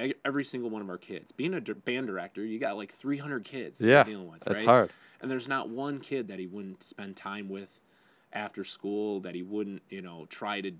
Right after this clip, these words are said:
Speaker 1: make them a better person. And for me, he gave me a shot,
Speaker 2: Yeah.
Speaker 1: you know, for, for pretty much anything that I wanted. I,
Speaker 2: And
Speaker 1: he
Speaker 2: you're
Speaker 1: said,
Speaker 2: just
Speaker 1: "You gotta
Speaker 2: one,
Speaker 1: work
Speaker 2: one
Speaker 1: for it."
Speaker 2: kid. I'm, I imagine
Speaker 1: Oh,
Speaker 2: so
Speaker 1: yeah.
Speaker 2: many other kids feel the same way.
Speaker 1: Oh, absolutely.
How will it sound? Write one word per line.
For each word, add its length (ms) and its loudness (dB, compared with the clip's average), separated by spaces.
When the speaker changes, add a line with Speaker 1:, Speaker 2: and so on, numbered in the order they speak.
Speaker 1:
make 380 -10
them 200 -10
a 60 -14
better 280 -10
person. 480 -10
And 120 -8
for 120 -4
me, 440 2
he 120 -8
gave 180 0
me 140 -6
a 80 -10
shot, 480 0
Speaker 2:
Yeah. 320 10
Speaker 1:
you 160 0
know, 240 -6
for, 400 -4
for 160 -6
pretty 240 -2
much 220 -6
anything 400 -6
that 100 -8
I 120 -10
wanted. 440 -6
I, 80 -10
Speaker 2:
And 100 -12
Speaker 1:
he 160 -20
Speaker 2:
you're 0 -
Speaker 1:
said, 120 12
Speaker 2:
just 140 10
Speaker 1:
"You 40 -6
gotta 80 8
Speaker 2:
one, 160 12
Speaker 1:
work 140 4
Speaker 2:
one 180 12
Speaker 1:
for 40 -14
it." 40 -6
Speaker 2:
kid. 180 12
I'm, 140 8
I 160 12
imagine 520 12
Speaker 1:
Oh, 40 0
Speaker 2:
so 160 8
Speaker 1:
yeah. 80 12
Speaker 2:
many 180 10
other 200 10
kids 320 6
feel 460 4
the 100 6
same 420 6
way. 340 4
Speaker 1:
Oh, 220 -4
absolutely. 680 -8